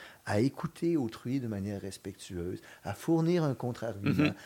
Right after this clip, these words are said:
Speaker 1: à s'installer dans une communauté de recherche où on prétend pas chacun avoir la vérité, mais on écoute les points de vue d'autrui.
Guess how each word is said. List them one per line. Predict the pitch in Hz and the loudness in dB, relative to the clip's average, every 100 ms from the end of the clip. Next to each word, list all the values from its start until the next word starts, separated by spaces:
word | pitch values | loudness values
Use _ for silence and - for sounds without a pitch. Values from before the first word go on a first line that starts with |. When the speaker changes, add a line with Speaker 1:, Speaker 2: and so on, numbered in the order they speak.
| - | -4
Speaker 1:
à | 110 | -4
s'installer | - 170 196 - 170 180 190 | 0 2 2 4 4 6 4
dans | 139 | 2
une | 113 117 104 | 2 0 2
communauté | - 139 156 165 160 | 2 4 6 4 6
de | 165 | 4
recherche | 135 113 120 131 131 - - - | 4 2 2 0 0 -10 -6 2
où | 120 | 4
on | 117 | 4
prétend | - 143 131 | 0 2 2
pas | 120 160 | 4 2
chacun | 139 123 135 | 2 0 2
avoir | 123 123 | 2 4
la | 120 | 4
vérité, | 117 113 104 160 | 6 4 4 4
mais | 127 | 6
on | 120 | 4
écoute | 120 180 160 | 6 4 4
les | |
points | 123 120 | 2 0
de | 117 | 2
vue | 131 | 4
d'autrui. | 120 - | 2 2